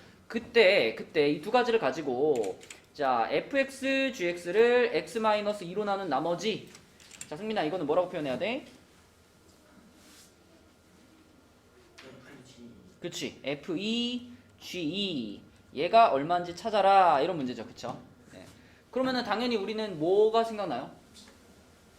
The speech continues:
Speaker 1: 에프 이와 지이의 합과 제곱의 합을 가지고 곱을 찾는 거니까 얘는 곱셈 공식 변형으로 풀어야지. 그치?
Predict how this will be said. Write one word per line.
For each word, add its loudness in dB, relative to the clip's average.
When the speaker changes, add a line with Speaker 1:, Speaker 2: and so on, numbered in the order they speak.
Speaker 1:
에프 -6
이와 0
지이의 -4
합과 0
제곱의 2
합을 0
가지고 -2
곱을 -2
찾는 -4
거니까 -8
얘는 -6
곱셈 -6
공식 -4
변형으로 -4
풀어야지. -6
그치? -14